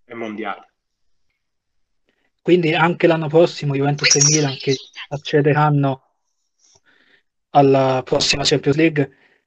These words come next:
Speaker 2: non avranno un percorso abbastanza semplificato, ecco.
Speaker 1: Non sarà semplice, però, eh, credo che la Juve, eh, bisogna,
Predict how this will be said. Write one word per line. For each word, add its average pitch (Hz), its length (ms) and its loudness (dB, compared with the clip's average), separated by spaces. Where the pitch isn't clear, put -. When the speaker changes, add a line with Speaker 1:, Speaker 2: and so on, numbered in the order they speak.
Speaker 2:
non 165 200 4
avranno 175 320 8
un 147 60 -4
percorso 151 480 2
abbastanza 147 500 -2
semplificato, 127 800 -8
ecco. 117 340 -16
Speaker 1:
Non 214 200 -2
sarà 170 220 4
semplice, 190 580 -4
però, 139 1000 -10
eh, 123 80 -20
credo 143 340 -18
che 135 80 -20
la 127 160 -16
Juve, 175 640 -14
eh, 127 840 -20
bisogna, 135 420 -18